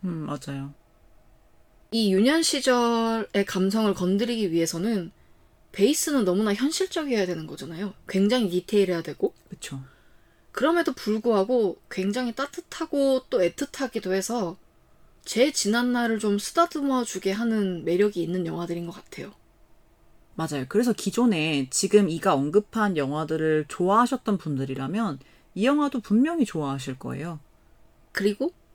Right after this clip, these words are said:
Speaker 2: 전체의 결은 비슷하지만 각자 영화가 다루는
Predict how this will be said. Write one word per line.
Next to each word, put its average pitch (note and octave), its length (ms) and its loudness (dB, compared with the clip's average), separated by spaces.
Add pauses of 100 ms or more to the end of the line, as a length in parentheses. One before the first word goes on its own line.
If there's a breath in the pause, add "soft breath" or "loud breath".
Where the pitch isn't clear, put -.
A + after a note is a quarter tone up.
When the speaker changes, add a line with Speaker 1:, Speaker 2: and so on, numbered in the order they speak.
(440)
Speaker 2:
전체의 A#3 640 2
결은 G#3+ 440 0
비슷하지만 F3+ 840 -4 (460 soft breath)
각자 - 560 -2
영화가 G#3 400 0
다루는 F#3+ 760 -2